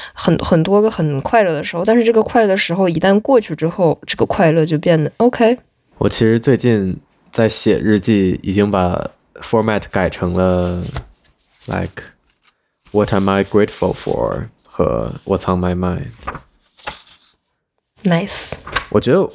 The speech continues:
Speaker 2: 我写都是还蛮小的事情。
Speaker 1: 交换日记警告。
Speaker 2: <laughs> 没有交换，你没有写，it's fine。<laughs> 没有，就
Speaker 1: 我写了。
Speaker 2: <gasps> 真的吗？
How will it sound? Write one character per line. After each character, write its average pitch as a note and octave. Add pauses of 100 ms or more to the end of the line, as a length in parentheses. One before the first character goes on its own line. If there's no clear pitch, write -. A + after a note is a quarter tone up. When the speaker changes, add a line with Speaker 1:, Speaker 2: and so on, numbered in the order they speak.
(120)
Speaker 2:
我 B2
写 E2+
都 F#2+
是 F#2
还 F2+ (540)
蛮 F#2
小 -
的 -
事 -
情。 G#3
Speaker 1:
交 -
换 F#3+
日 F3
记 F3
警 E3
告。 - (880)
Speaker 2:
<laughs> -
没 A#2+
有 B2
交 G2+
换， G#2+
你 F#2+
没 F#2
有 G#2+
写， G#2
it's -
fine。 G#2
<laughs> - (920)
没 C#3
有， B2
就 C3+
Speaker 1:
我 C3
写 G3
了。 D#3+ (300)
Speaker 2:
<gasps> G#4+
真 D#3
的 E4
吗？ E4